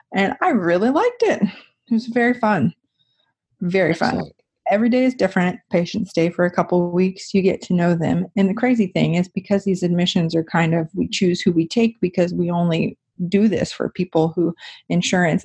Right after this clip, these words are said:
Speaker 1: and our doctors decide that it's worth it. That means that most of the time patients get better. So you get a
Speaker 2: Okay.
Speaker 1: patient who comes in, they haven't had a bath in six weeks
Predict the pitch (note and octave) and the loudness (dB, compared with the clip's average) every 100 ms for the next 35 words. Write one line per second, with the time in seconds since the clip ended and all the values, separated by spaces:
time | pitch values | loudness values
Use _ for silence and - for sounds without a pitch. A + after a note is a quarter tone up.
0 | - F3 D#3+ - - F3+ A3 - D#3+ D#3 | -4 -2 0 0 0 0 0 -2 -4 -2
1 | - D#3+ E3+ - F3 F3 - - - F3+ | -4 -4 0 0 0 -2 -4 -4 -2 0
2 | C4 - - - - - _ - A3 B3 | 0 0 -2 -4 -20 -20 _ -6 -2 2
3 | G#3 G3+ E3 C3 F#3 F#3 - - A3 F3 | 2 0 -2 0 0 0 -4 -4 -2 0
4 | D3+ - G3+ G3 F#3 - - E2 - - | 0 2 2 2 0 -2 0 0 0 -4
5 | - _ _ _ _ _ - A3+ G#3+ G3 | -8 _ _ _ _ _ -6 0 2 0
6 | G3 G3+ - G#3 - F#3+ F3 A#3 C#4+ F3+ | 0 -2 0 -2 0 0 2 2 2 2
7 | E3 G3+ G#3 G3+ F#3+ F#3+ E3 E3+ F3 F3+ | 0 0 2 2 2 0 0 2 2 0
8 | - - D#3+ - F3+ D#3+ | -4 -4 -6 0 0 0